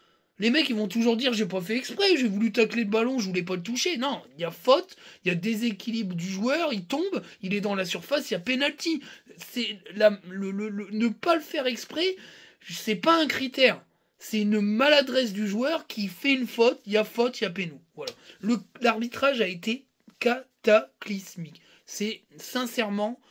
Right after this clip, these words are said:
euh, c'est, c'est, euh, c'est, c'est de la merde. Voilà, c'est de la merde. C'est de la merde. Je, je, je le dis sincèrement. Je, je, je trouve que cet arbitrage a été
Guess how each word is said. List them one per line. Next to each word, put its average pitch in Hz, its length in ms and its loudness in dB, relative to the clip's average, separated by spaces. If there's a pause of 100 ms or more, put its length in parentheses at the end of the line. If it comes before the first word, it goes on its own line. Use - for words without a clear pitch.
(340)
euh, 151 540 -4
c'est, 127 580 -14 (300)
c'est, 127 380 -14
euh, 107 440 -14 (480)
c'est, 135 380 -18
c'est - 180 -16
de 143 80 -14
la - 80 -14
merde. - 180 -20 (600)
Voilà, 254 340 -4
c'est 208 200 -4
de 226 180 -2
la 254 160 0
merde. 240 320 -6 (160)
C'est - 180 -12
de 196 140 -6
la 190 100 -2
merde. 147 220 -12 (920)
Je, - 140 -18
je, 131 180 -18
je 139 120 -14
le 185 140 -6
dis 220 180 -8
sincèrement. 269 560 -6 (380)
Je, - 120 -16
je, 151 320 -12
je 139 140 -14
trouve 226 320 -8
que 220 100 -4
cet 185 240 -4
arbitrage 180 540 -2
a 180 80 0
été 214 380 -10